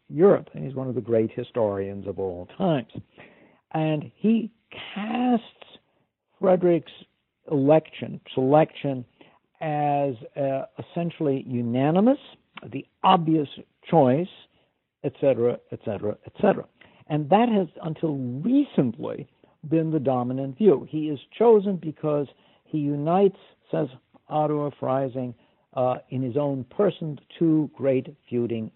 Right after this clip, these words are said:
families. Uh, the Stauffer, although he calls them the Henrys of Weiblingen, the old, uh, dynasty of the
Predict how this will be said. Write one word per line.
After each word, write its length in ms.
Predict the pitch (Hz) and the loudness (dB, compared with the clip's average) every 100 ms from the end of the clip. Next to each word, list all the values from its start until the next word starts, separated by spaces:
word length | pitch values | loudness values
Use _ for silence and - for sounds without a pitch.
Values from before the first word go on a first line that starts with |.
| _ | _
families. 520 | 147 151 147 120 120 - _ _ _ _ - | 2 4 4 0 -2 -12 _ _ _ _ -8
Uh, 280 | 123 120 117 104 120 _ - _ _ - | -4 -2 -2 -6 -20 _ -20 _ _ -20
the 80 | 123 | -8
Stauffer, 400 | - 170 156 170 | 2 2 2 -2
although 160 | 127 123 | -6 -6
he 120 | 131 | -8
calls 260 | - 131 123 | -8 -8 -8
them 180 | 123 113 | -10 -12
the 80 | - | -10
Henrys 440 | 101 117 110 107 110 | -8 -6 -6 -6 -8
of 120 | 107 123 - | -12 -10 0
Weiblingen, 640 | 139 143 131 117 127 160 147 _ | 2 2 0 -8 -8 -10 -10 _
the 100 | - | -6
old, 380 | 123 123 139 123 _ _ _ | 0 2 0 -4 _ _ _
uh, 200 | 127 107 95 _ 123 | -6 -6 -8 _ -4
dynasty 560 | 131 131 120 120 123 117 | 0 0 -2 -8 -10 -10
of 100 | |
the 60 | 113 | -10